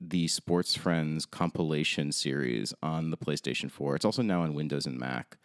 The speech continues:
Um, the goal of Johann Sebastian Joust is to hold a PlayStation four controller in your hand in a group of, I believe, up to four people, but you need at least two people to play. And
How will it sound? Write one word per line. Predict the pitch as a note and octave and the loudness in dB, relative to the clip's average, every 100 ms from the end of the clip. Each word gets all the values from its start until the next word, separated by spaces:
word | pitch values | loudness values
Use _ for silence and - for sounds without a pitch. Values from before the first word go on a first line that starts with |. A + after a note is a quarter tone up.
| - - - _ | -20 -20 -20 _
Um, | - G2+ F#2 F2+ - | 2 4 4 2 0
the | G#2+ | 0
goal | G2 A2+ D#3+ | 4 4 4
of | D3 | 4
Johann | G2+ G2+ | 4 4
Sebastian | F2+ D#2+ D2+ - D2 | 0 2 0 0 -2
Joust | D#2 D#2 C2 - - - - | 2 2 2 -2 -6 -6 0
is | F2 F2 E2+ D#2+ - _ | 2 4 2 0 -4 _
to | - - F2 E2+ - | -4 2 4 4 0
hold | - G2 A#2+ | 0 0 0
a | |
PlayStation | - A2 - F#2+ G#2+ | 0 0 0 -2 -2
four | - F#2+ | -2 -2
controller | - F2 E2 D#2 D2+ | -2 -2 -2 0 0
in | D#2 | 0
your | F2 | 0
hand | E2 - - - - _ _ - _ - | -2 -4 -6 -8 -8 _ _ -20 _ -2
in | F2 E2+ | 2 2
a | E2+ | 0
group | E2 F2+ E2+ | 2 0 4
of, | F2+ F2 E2 - | 2 2 0 -6
I | D#2 - | -8 -2
believe, | F2 G2 | 0 2
up | C2+ | 0
to | - | -4
four | - - F2 | -4 -2 -2
people, | - D2+ - D2+ | -2 -6 -4 -4
but | D#2 D#2 | -2 -2
you | D#2+ | 0
need | D#2+ D2+ | 0 0
at | - | -2
least | D2+ - | -4 -4
two | - | -6
people | D2+ C#2+ - | -4 -4 -4
to | - | -6
play. | - - - - _ - - - _ - | -4 -6 -6 -12 _ -20 -20 -20 _ -2
And | F#2+ F#2+ F#2 F2+ F2 E2+ | 2 4 4 4 2 0